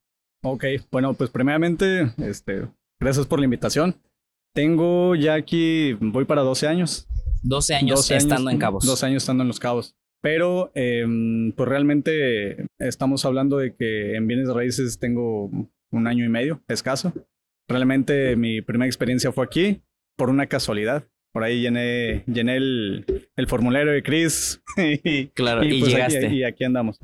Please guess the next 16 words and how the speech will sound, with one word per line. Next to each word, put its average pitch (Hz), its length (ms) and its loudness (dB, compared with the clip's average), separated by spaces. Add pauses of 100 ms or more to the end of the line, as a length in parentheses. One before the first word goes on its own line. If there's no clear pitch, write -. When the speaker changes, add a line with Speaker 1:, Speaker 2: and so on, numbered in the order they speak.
(160)
Speaker 1:
Eh, 123 440 -2
vine 113 720 -2
a 143 40 0
la 135 80 -2
entrevista, 123 840 -4
eh, 104 600 -6
realmente, 131 720 -2 (1400)
pues 131 140 -4
si 123 100 -6
te 131 80 -2
lo 120 120 -2
puedo 160 140 0
decir, 170 380 -2
pensando 135 600 -2
en - 320 -4
mentiras. 135 600 -4